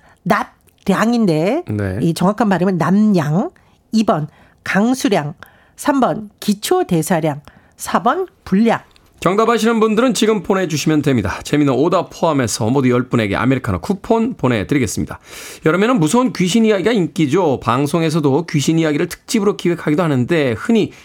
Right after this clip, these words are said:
Speaker 2: 이것 특집이라고 합니다. 이것은 무엇일까요? 일 번은 납양, 이 번은 강수량, 삼 번은 기초대사량, 사 번은 불량 되겠습니다.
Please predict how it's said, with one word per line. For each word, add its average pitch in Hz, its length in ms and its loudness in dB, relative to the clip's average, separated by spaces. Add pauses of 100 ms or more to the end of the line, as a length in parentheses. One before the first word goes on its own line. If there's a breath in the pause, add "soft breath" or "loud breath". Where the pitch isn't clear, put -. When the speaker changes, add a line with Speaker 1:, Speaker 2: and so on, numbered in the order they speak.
Speaker 2:
이것 156 480 0
특집이라고 147 580 0
합니다. 113 400 -2
이것은 117 460 0
무엇일까요? 165 480 0 (320 loud breath)
일 135 160 2
번은 117 260 2
납양, 135 400 0 (460 loud breath)
이 123 100 2
번은 107 260 0
강수량, 165 640 -2 (160)
삼 123 300 -4
번은 110 260 -2
기초대사량, 190 800 0 (140)
사 - 220 -4
번은 87 260 -4
불량 214 520 0 (200)
되겠습니다. - 420 -8